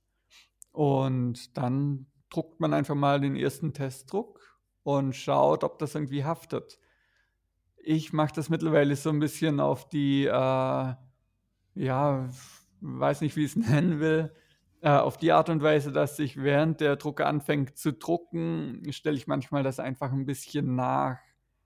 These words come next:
bis ich so das Gefühl hab, das Filament ist jetzt so richtig auf das, äh, Druckbett gepresst.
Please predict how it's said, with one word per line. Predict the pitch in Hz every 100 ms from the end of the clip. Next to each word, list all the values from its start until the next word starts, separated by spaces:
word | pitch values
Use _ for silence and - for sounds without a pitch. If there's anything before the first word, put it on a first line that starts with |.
| _
bis | - 139
ich | 139
so | -
das | 143 143
Gefühl | - - 156 156 160
hab, | 147 139 -
das | 147 -
Filament | 151 143 135 139 143 143
ist | 143 -
jetzt | 139 - -
so | - 139 131 120 _ _ _ _ _ _ _
richtig | 147 139 - 151 127 147
auf | 135 131 -
das, | 135 127 120 -
äh, | 139 127
Druckbett | 156 160 - _ 135 127 -
gepresst. | - 123 - 139 131 - _